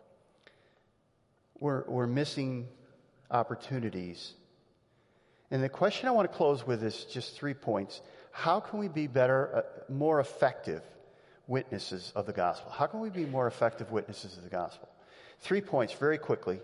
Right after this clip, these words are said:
'cause I don't have hardly any time left. We need to understand that no one is too far gone from the gospel. Never discount somebody. Never say they're too far gone. There, there's no hope. Because if I were to call a timeout right now and ask you to share your testimony,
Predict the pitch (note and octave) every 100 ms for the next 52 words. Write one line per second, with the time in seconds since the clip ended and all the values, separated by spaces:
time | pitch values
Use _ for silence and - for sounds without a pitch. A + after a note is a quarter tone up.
0 | - - A2+ A2 A2+ A2+ - - G#2 -
1 | A2+ G#2+ G#2 G2+ - F#2+ F2+ E2+ - -
2 | - - - - C#3 F3+ A3+ G3 D#3+ D3+
3 | C#3 B2 C3 C3 C#3+ C3+ - C3+ A#2+ A2
4 | A2 G#2 G2 G#2+ G#2 G#2+ G#2 - - B2+
5 | B2+ C#3 D3 F3 D#3+ - D3 C#3 - A2
6 | F#2+ A2 C3 - C3+ C#3+ - E3+ D3+ D#3
7 | D#3 B2 G#2 B2+ - - - C#3+ D#3+ D#3
8 | D3 D#3 - - - E3+ D#3+ C#3 D#3 E3
9 | G3+ F#3 E3+ D#3 D3 D#3+ D#3 C#3 B2 A2
10 | G#2 A2+ A2 G#2+ A#2 C#3+ D3 E3+ D3 -
11 | C#3+ C#3 C3+ A#2+ - A#2 G2+